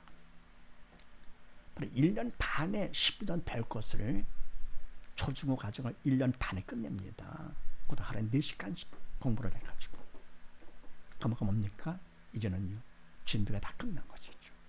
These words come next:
그래서 중일 고졸 검시-, 고졸 검정고시를 끝내고, 그리고 나서 중삼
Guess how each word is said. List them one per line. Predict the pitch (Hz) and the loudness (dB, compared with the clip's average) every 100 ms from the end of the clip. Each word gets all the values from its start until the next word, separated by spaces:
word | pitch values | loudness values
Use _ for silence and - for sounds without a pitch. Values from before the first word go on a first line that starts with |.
| - - - - - - - | -20 -20 -20 -20 -18 -16 -6
그래서 | 156 - | -4 2
중일 | 151 170 185 | 2 4 2
고졸 | 185 - 127 139 | -2 -2 -2 0
검시-, | 131 120 - - 110 - - - - - - | 2 0 -2 -8 -10 -12 -16 -20 -20 -18 -4
고졸 | 127 120 110 | 0 2 2
검정고시를 | 107 104 107 92 - - | 0 0 -2 -2 -4 -2
끝내고, | 202 165 98 - - - - - - - - | 0 2 2 2 4 8 8 6 6 6 6
그리고 | - 123 120 | 6 6 4
나서 | 110 101 196 202 - - - - - | 2 2 0 -2 -6 -16 -6 0 4
중삼 | - 131 120 | 8 8 6